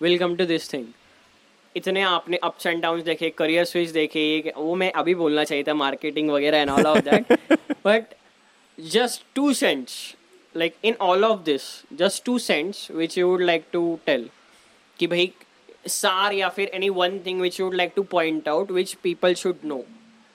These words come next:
Speaker 1: Just one thing.
Speaker 2: See, I feel the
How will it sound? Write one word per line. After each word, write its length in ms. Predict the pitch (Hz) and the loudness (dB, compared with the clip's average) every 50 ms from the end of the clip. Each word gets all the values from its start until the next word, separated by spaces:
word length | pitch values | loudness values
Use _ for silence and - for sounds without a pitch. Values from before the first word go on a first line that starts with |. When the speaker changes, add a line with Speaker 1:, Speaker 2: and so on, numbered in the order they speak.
| _ _ _ _ _ _ _ - - - - _ _ _ - | _ _ _ _ _ _ _ -20 -20 -20 -20 _ _ _ -8
Speaker 1:
Just 200 | 170 170 165 - | -6 -6 -6 -4
one 240 | 165 156 151 147 143 | -4 -2 -2 -4 -4
thing. 220 | 139 143 123 131 147 - - - - - - - 160 131 - - - - - - - - - | -6 -10 -10 -12 -16 -20 -20 -20 -20 -20 -20 -20 -20 -18 -20 -20 -20 -20 -20 -20 -20 -20 -20
Speaker 2:
See, 440 | - - - - - - 214 226 226 175 - - - _ _ - - - - - - - - - - _ _ _ - _ _ - | -20 -20 -18 -16 -12 -10 -8 -8 -8 -10 -12 -16 -20 _ _ -20 -20 -20 -20 -20 -20 -20 -20 -20 -20 _ _ _ -20 _ _ -6
I 180 | - 156 180 202 | -2 0 2 0
feel 460 | 202 - - 240 240 254 240 247 226 214 190 208 | 0 0 0 0 0 0 -2 -4 -6 0 4 4
the 100 | 226 220 | 4 4